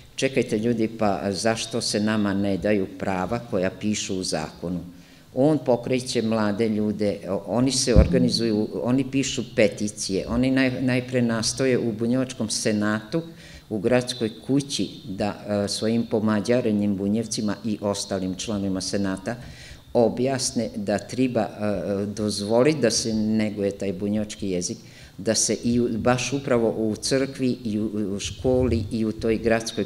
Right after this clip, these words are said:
kući dozvoli upotreba, e, in-, inače će doći do potpunog mo-, od-, odnarođivanja naroda, ali, e, čak, e, i Bunjevci koji su bili članovi, vrlo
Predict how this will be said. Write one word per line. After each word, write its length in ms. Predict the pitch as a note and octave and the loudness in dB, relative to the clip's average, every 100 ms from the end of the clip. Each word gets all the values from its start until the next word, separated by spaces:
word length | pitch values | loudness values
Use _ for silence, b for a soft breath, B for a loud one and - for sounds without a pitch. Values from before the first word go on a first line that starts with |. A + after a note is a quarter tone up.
| - | -2
kući 300 | B2 - A2+ B B B B | -6 -4 -6 B B B B
dozvoli 560 | A#2 A#2 A#2 E3 B2+ | 2 4 4 4 4
upotreba, 480 | A#2 A2+ A2+ G#2+ G2+ | 2 -2 -4 -2 -2
e, 420 | F2 G#2 G#2 G2 G2+ | -2 -2 0 0 0
in-, 260 | A#2 A2+ | 0 2
inače 360 | A2 G#2+ G#2 A2 | 2 0 0 -4
će 200 | - A2 | -4 -4
doći 380 | G#2+ G2+ - A2 | -2 -2 -2 -4
do 220 | G#2+ F#2+ | -4 -2
potpunog 440 | F#2+ F#2+ A#2+ A2 G2+ | -4 -4 -4 -2 0
mo-, 180 | G#2 F#2+ | -2 -2
od-, 260 | G2 G2 F#2+ | -4 -4 -4
odnarođivanja 1400 | G2 G#2 G2+ G2+ F2+ F#2 F2+ G#2 - F#2+ F#2+ A2+ F3 D#3+ | -2 0 0 -2 -2 -2 -2 -4 -6 -6 -4 -2 0 0
naroda, 480 | D3 C#3 C#3+ D#3+ D3 C#3 B B B B B - | 2 2 2 2 0 -2 B B B B B -4
ali, 380 | D3 D3+ D3+ - | 0 2 0 0
e, 240 | A2+ G#2+ G#2 | 2 2 0
čak, 440 | - F3+ G3 - - - | -2 0 0 -2 -6 0
e, 260 | A2+ G#2+ G#2+ | 2 2 0
i 120 | G#2+ | -4
Bunjevci 640 | G#2 B2+ C#3+ D#3 - - | -2 2 4 2 0 -4
koji 200 | - A2+ | -2 -2
su 180 | G#2+ G#2+ | -2 -4
bili 340 | G2 A#2+ C#3 | -2 -2 -2
članovi, 460 | - A2+ A#2+ A2+ G#2+ G#2 | -2 0 0 0 0 -2
vrlo 300 | B2 C3 A2 | -2 0 0